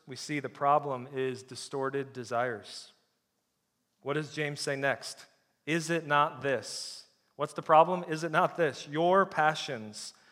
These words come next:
are at war within you. You desire and do not have, so you murder.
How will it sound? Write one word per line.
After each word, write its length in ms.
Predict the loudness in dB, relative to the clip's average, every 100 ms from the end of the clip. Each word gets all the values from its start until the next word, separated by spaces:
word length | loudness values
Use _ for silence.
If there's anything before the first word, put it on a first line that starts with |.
| _ _ 4
are 220 | 6 8
at 140 | 6
war 280 | 2 4 4
within 460 | 0 -2 -4 -4 -8
you. 340 | -8 -8 -8 -14 _ _ _ _ _ _ _ _ _ _ _ _
You 400 | -6 0 2 2
desire 680 | 0 2 2 2 2 -2 -8
and 140 | -10
do 120 | -6
not 200 | -4 -4
have, 340 | -4 -2 -2 -2
so 240 | -4 -4
you 340 | -4 -6 -4 -2
murder. 520 | -2 -4 -6 -10